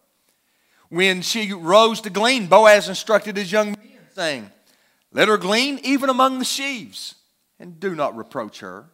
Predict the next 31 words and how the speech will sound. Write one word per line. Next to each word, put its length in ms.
And 120
also 380
put 200
out 240
some 380
from 400
among 320
the 80
bundles 480
for 200
her, 180
and 120
leave 220
it 160
for 140
her 240
to 80
glean, 440
and 260
do 200
not 280
rebuke 360
her." 240
So 140
she 120
gleaned 480
in 100
the 60
field 400
until 280
evening. 500